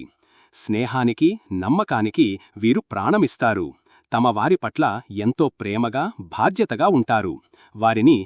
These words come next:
కంటికి రెప్పలా కాపాడుకోవడంలో వీరికి వీరే సాటి. కొంచెం గర్వంగా కనిపించినా అది వారి ఆత్మగౌరవమే తప్ప అహంకారం కాదు. ప్రేమించేవాళ్ల కోసం ఎంతటి త్యాగానికైనా సిద్ధపడతారు. వీరి స్నేహం, ఆప్యాయత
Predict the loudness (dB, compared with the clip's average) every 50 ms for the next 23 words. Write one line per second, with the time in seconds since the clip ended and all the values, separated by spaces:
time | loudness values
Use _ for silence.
0 | -6 _ _ _ -2 0 0 2 0 0 0 0 -2 -2 -4 -4 -2 0 2 2
1 | 0 0 -2 -2 0 0 0 -2 -2 -2 -4 -2 -2 -2 -2 0 2 4 2 2
2 | 0 -6 _ _ -16 -4 2 4 4 4 4 2 0 2 2 2 2 2 0 0
3 | 0 0 -2 -2 -2 -6 -6 -8 -12 -16 _ _ _ _ _ _ _ 0 2 2
4 | 2 2 2 0 0 0 -2 -4 -4 -2 -2 -2 -2 -2 -2 -2 0 0 0 0
5 | 0 0 0 -2 -2 -2 -2 -4 -6 -10 _ _ _ 0 4 4 6 6 4 2
6 | 0 -2 -4 -4 -2 -4 -2 0 -2 -2 0 0 0 0 0 0 0 0 0 -2
7 | -4 -8 -10 -2 0 0 0 0 -2 -8 -16 _ -10 -6 -2 0 0 0 0 0
8 | 0 0 0 -2 0 0 -2 0 0 -2 -4 -4 -6 -10 _ _ _ _ _ _
9 | _ -4 0 2 2 2 2 0 0 0 0 2 2 2 0 0 -2 -4 -4 -2
10 | 0 0 0 -2 -2 -6 _ _ -10 -4 -2 -2 0 0 -2 -4 -4 -4 -4 -6
11 | -4 -4 -2 -2 0 0 0 0 0 0 0 0 0 0 -2 -2 -2 -4 -4 -4
12 | -4 -2 0 0 0 0 -2 -6 -8 -10 _ _ _ _ _ _ 0 2 2 4
13 | 4 2 0 -2 -2 -2 -2 -2 -2 -2 -2 -4 -6 _ _ -6 -4 -4 -4 -2
14 | 0 0 0 0 0 -2